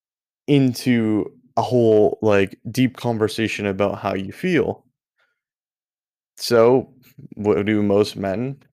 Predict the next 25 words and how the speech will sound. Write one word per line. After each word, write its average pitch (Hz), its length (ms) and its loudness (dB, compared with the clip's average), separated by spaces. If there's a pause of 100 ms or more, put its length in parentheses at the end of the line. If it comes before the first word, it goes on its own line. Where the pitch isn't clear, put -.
(160)
in 104 460 -4
their 101 440 0
early 104 460 -2 (380)
twenties 120 640 -2 (100)
resort 151 380 0
to? 190 320 0 (560)
Drug 104 200 0
abuse, 104 480 -2 (720)
uh, 65 240 0 (200)
alcohol, 104 880 2 (300)
and 110 140 -2
violence. 101 580 0
So 104 480 -2 (220)
they 123 400 0 (180)
don't 156 240 2
really 139 220 0
deal 104 280 -2
with 113 180 -2
it 98 200 -4 (360)
in 127 140 -2
themselves. 107 500 0
They 101 100 0
find 127 320 -2
a 107 280 -2 (240)
s-, - 200 -14